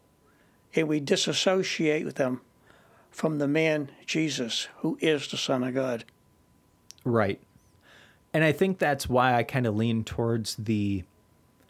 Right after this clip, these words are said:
Speaker 2: um, the desire to be like Jesus instead of doing what Jesus said. You know, I wanna have,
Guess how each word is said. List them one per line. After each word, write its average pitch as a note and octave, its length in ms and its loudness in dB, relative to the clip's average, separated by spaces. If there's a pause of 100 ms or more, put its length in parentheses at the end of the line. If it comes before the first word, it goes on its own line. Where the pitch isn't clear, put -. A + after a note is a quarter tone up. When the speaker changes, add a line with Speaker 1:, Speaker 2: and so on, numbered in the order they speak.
(400)
Speaker 2:
um, F#2+ 460 0 (420)
the B2+ 200 2
desire A2+ 560 4
to A#2 220 -4 (360)
be A#2+ 160 2
like A#2 300 2
Jesus D#3 600 -4 (720)
instead B2 380 2
of A2+ 160 -2 (880)
doing D3 300 6
what A#2+ 140 0
Jesus G2+ 380 -2
said. - 380 -4 (1600)
You C3+ 140 4
know, C3 120 0
I C#3+ 80 4
wanna F#3+ 220 2
have, A#2 680 2